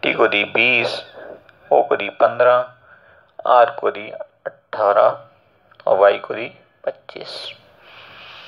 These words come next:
ठीक है। अब इसने क्या लिख दिया, इसको, Victory को इसने लिख दिया है वाई एल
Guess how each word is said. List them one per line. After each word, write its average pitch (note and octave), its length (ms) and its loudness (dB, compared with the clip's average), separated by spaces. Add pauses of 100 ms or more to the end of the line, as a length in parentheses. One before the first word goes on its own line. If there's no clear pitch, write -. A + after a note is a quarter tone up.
(200)
ठीक C#3+ 180 2
है। B2+ 220 0
अब B2+ 180 4
इसने C#3+ 220 -6
क्या - 160 4
लिख C#3+ 200 0
दिया, C#3+ 140 0
इसको, D#3 340 -2 (680)
Victory B2+ 340 0
को D3 140 4
इसने D3 220 -2
लिख A#2 200 -6
दिया A#2 260 4
है A2+ 220 6 (1900)
वाई G#2 360 4 (1040)
एल G#2+ 300 -2